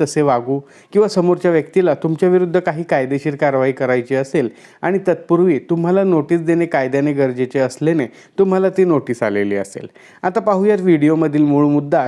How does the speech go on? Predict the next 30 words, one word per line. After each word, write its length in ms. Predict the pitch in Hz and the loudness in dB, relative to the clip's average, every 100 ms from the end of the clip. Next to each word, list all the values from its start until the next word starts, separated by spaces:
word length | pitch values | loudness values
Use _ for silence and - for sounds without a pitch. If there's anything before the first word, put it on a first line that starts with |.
| - | -2
की 60 | 202 | 0
आपणास 360 | 175 190 196 | 0 0 0
एखादी 240 | 175 160 165 | 0 2 2
नोटीस 400 | 180 160 139 160 | 2 2 -2 -4
प्राप्त 340 | - 135 - 143 | -4 -4 -2 -4
झाल्यानंतर 640 | 127 127 131 175 170 143 - | -2 -2 0 -2 -2 -2 -2
आपण 240 | 135 143 | -4 -4
काय 220 | 135 127 | -2 -2
करावे 420 | 117 113 104 101 104 - - - | -2 -2 -2 -4 -8 -14 -14 -2
किंवा 160 | 214 | 0
काय 220 | 220 202 190 | 2 0 0
करू 280 | 170 120 110 | -2 -2 -2
नये. 180 | 104 104 _ _ - _ | -6 -10 _ _ -20 _
बघा, 140 | 196 226 | -2 0
सर्वात 280 | 226 214 208 | 2 0 0
प्रथम 360 | 202 185 196 | -2 0 0
ज्यावेळेस 320 | 185 175 180 175 | 2 2 0 -2
आपणास 340 | 147 160 156 | 0 -2 0
एखादी 360 | 151 143 143 151 | -2 -2 -2 0
व्यक्ती 460 | 143 - - 143 123 | 0 -4 -4 -4 0
नोटीस 400 | 139 147 151 156 | 2 2 0 -4
पाठवते 580 | - 127 - 139 135 107 - - _ | -4 -4 0 -2 -2 -6 -8 -20 _
त्यावेळेस 320 | 143 147 143 | 0 0 -2
त्या 100 | 147 | -2
नोटीसवर 580 | 135 135 131 185 165 127 - | -2 -2 0 0 0 -2 0
त्या 80 | 190 | 0
व्यक्तीचे 460 | 190 170 - 170 185 | 0 -4 -6 -4 -2
कोठेही 460 | 180 151 156 143 | -2 -2 -2 0
नाव 300 | 180 139 123 | 0 0 0
नसते. 360 | 123 113 - | -2 -6 -10